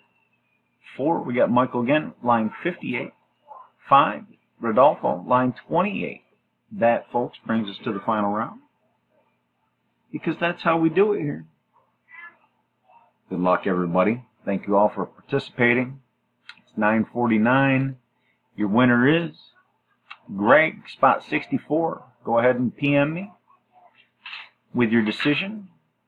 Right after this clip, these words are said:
Verification code is C X S N D V. There it is, round six. Spot sixty-four, the winner. Again,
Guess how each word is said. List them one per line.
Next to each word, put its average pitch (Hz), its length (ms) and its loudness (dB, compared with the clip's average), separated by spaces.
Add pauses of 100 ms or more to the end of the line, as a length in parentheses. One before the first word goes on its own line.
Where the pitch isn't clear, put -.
(380)
Verification 113 680 -2
code 110 200 0
is - 80 -10
C - 280 -4
X 131 340 0
S 135 280 0 (100)
N 135 360 0
D 127 240 2
V. 107 500 -2 (120)
There 110 220 2
it 110 60 0
is, 117 300 -4
round 110 480 2
six. - 600 -6 (840)
Spot - 400 0
sixty-four, 165 720 -2
the 151 80 -10
winner. 165 400 -2 (1800)
Again, 131 460 -4